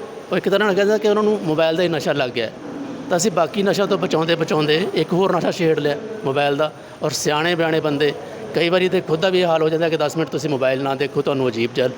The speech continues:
ਘੁਟਨ ਜਿਹੀ ਮਹਿਸੂਸ ਹੋਏਗੀ ਕਿ ਕੀ ਹੋ ਗਿਆ।" ਮੋਬਾਈਲ ਕਿਤੇ ਘਰੇ ਛੁੱਟ ਜੇ, ਤੁਹਾਨੂੰ ਲੱਗਦਾ ਕਿ ਸ਼ਾਇਦ ਜਿਸਮ ਦਾ ਕੋਈ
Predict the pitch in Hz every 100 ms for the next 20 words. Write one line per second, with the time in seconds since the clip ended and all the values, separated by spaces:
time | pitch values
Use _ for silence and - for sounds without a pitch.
0 | - - - 165 139 139 143 135 135 127
1 | 131 127 131 139 - 131 123 120 117 -
2 | - - 123 156 170 170 175 170 147 147
3 | 135 143 156 151 139 127 131 143 147 143
4 | 135 127 127 139 135 131 139 117